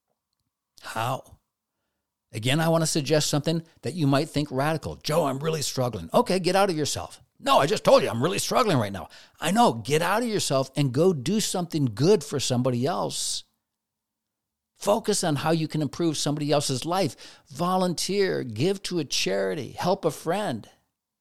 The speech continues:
Because that will also give you a sense of meaning and purpose.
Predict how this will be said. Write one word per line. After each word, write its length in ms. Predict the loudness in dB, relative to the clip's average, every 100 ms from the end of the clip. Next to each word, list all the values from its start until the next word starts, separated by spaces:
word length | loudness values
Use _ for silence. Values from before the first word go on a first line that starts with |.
| _ _ _ _ _ _
Because 400 | -6 0 0 2
that 240 | 0 2 2
will 160 | 0 2
also 360 | 2 2 0
give 260 | 2 -2 0
you 140 | 0
a 40 | 0
sense 380 | 0 -2 -2
of 240 | -2 -2 0
meaning 540 | 2 2 2 2 2 0
and 220 | -6 -2
purpose. 720 | -2 -2 -4 -14 -10 -10